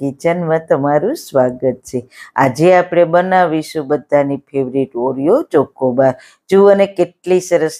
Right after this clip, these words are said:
લાગે છે, બાળકો તો જોઈને જ તૂટી પડશે. આને આપણે ફક્ત ત્રણ ચીજોથી મોલ્ડ વગર બનાવીશું, એકદમ આસાનીથી બની જશે. તો ચલો મારી સાથે ક્રીમી ક્રીમી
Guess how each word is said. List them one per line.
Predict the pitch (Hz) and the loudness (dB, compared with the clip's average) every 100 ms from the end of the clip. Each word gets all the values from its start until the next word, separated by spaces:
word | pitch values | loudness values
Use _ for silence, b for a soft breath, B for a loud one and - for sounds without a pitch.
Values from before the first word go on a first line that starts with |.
| 147 | 0
લાગે | 147 135 147 147 | 0 2 -2 -2
છે, | 151 147 - | -4 -4 0
બાળકો | 156 156 147 143 | 0 0 -2 -2
તો | 156 139 - | -2 -2 -4
જોઈને | 131 131 170 | -4 -2 -2
જ | - - | -4 -4
તૂટી | 160 - 143 127 | -6 -4 -6 -2
પડશે. | 139 139 131 - 135 135 B B B B 214 | 0 0 -2 -4 -4 -4 B B B B 0
આને | 220 220 | 4 4
આપણે | 214 202 196 | 2 0 0
ફક્ત | 185 180 185 175 | -2 -2 0 0
ત્રણ | 147 165 156 - | 0 -2 -2 -6
ચીજોથી | 147 123 151 - 151 139 | -8 -2 -2 -2 -4 0
મોલ્ડ | 139 135 120 135 | 0 0 0 0
વગર | 120 170 285 254 | 2 2 2 0
બનાવીશું, | 160 139 139 135 131 135 131 - - 196 | 0 0 0 0 -2 -6 -8 -16 -2 2
એકદમ | 220 185 170 196 185 165 | 2 0 0 2 2 0
આસાનીથી | 165 156 147 143 139 240 226 | 0 -2 -2 -4 -8 -8 0
બની | 185 147 143 127 | 0 0 -6 -8
જશે. | - 143 135 135 131 b b b - | -6 -6 -4 -6 -6 b b b -2
તો | 226 226 | -2 2
ચલો | 156 147 190 196 | 2 2 2 4
મારી | 196 196 190 | 4 2 -2
સાથે | 220 214 214 185 180 - | 0 0 0 -2 -2 -4
ક્રીમી | 180 175 170 - | -4 -2 -6 -4
ક્રીમી | 156 156 156 | -2 -2 -4